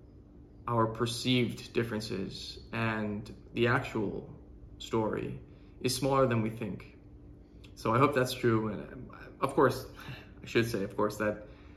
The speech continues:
a gap does remain between, say, El-, what Ellie thinks about the world and I do, and therefore the point of these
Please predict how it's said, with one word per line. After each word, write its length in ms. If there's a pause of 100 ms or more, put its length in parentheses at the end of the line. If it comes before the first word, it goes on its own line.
(1000)
a 60
gap 320
does 240
remain 440
between, 920
say, 560
El-, 240
what 140
Ellie 200
thinks 220
about 160
the 60
world 240
and 100
I 120
do, 400 (640)
and 160
therefore 300
the 80
point 240
of 60
these 160